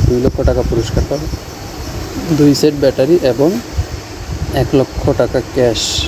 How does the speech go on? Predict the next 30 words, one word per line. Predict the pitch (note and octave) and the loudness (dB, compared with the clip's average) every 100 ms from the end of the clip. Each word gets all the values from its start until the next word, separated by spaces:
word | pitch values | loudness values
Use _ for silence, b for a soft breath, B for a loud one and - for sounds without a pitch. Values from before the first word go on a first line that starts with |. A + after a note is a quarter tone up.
| - | -2
ঠিক | E3+ G3+ | 0 0
আছে? | C3 B2 - - - - B2 | -2 -6 -10 -10 -8 0 2
আর | A#2+ A#2+ C3 | 2 2 2
এটা | C3 | 2
হচ্ছে | B2+ - A#2+ C3 | 0 2 2 4
ইলন | C3 C3+ | 2 2
তিনশো | C#3 C#3 C#3 B2+ | 2 0 2 2
মডেলের, | A#2+ A#2+ B2 C#3+ D3 | 2 4 4 2 0
এটা | A#2+ A#2+ | 0 0
হচ্ছে | C3+ A#2+ | 0 2
জাপানি | A#2 B2 A#2+ A#2+ | 2 2 0 0
টেকনোলজিতে | A#2 - A#2 A#2 A#2+ A2 B2 | -2 -2 0 0 0 2 2
আসলে | A2+ A#2 A#2 | 2 2 2
আমাদের | A#2 A2+ A2+ A#2 | 2 0 0 0
যে | A#2 | 2
ব্যাটারিগুলা | A#2 A2+ A2+ A2+ A#2 A2 | 2 2 0 2 2 2
কিং | B2 A2+ | 0 2
ব্যাটারি, | A#2 A2+ A#2 A#2 A2+ | 2 2 2 2 2
পাওয়ার | A2+ A2+ | 2 2
প্লাস, | A#2 A2+ A2+ - - B B B - | 2 2 2 0 -8 B B B -4
তারপরে | B2 A#2 A2 A#2 A#2 A2 | 0 0 2 2 2 2
হচ্ছে, | A2 - A#2+ A2+ | -2 -2 2 2
আহ, | A2+ A2+ - - - - - - A#2+ A2+ A2+ A2+ A2 - | 2 -4 -10 -12 -12 -12 -12 -4 0 0 2 0 0 2
কিং, | A#2+ A#2+ B2 B2 | 2 2 0 0
পাওয়ার | A2+ A2+ A2 | 2 4 2
প্লাস, | - A#2+ A#2 A#2+ | 2 2 2 0
নিনজা | A#2 A2+ A#2+ A2+ | 0 2 0 4
পাওয়ার, | A#2 A2+ A2+ B2+ A#2+ | 4 6 4 0 -6
ঠিক | D3+ F#3+ | -6 -4
আছে? | - | -4